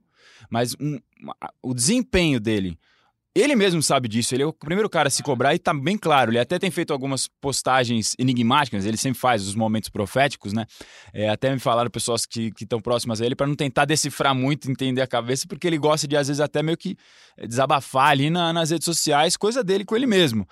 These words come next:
Mas todo mundo tá vendo. E aí ele fo-, postou uma, uma coisa que me chamou a atenção semana passada. É, sem meias medidas, de forma geral, sem meias medidas. Agora,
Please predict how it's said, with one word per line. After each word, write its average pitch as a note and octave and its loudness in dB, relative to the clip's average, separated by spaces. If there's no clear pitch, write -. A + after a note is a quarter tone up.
Mas G2+ -2
todo C3 -2
mundo C#3 2
tá G3 4
vendo. D#3 2
E B2 4
aí C3 6
ele C#3+ 2
fo-, D#3+ -2
postou C#3+ -2
uma, C#3 -2
uma B2 -6
coisa C3 -4
que D3 -2
me C#3+ 0
chamou D3 0
a D3 0
atenção C3+ -4
semana D3 -2
passada. A#2+ 2
É, G#2+ 2
sem - 0
meias G3 4
medidas, C3+ 2
de G#2+ -2
forma C#3+ 0
geral, B2 2
sem F3 0
meias F3 0
medidas. B2+ 2
Agora, C3 2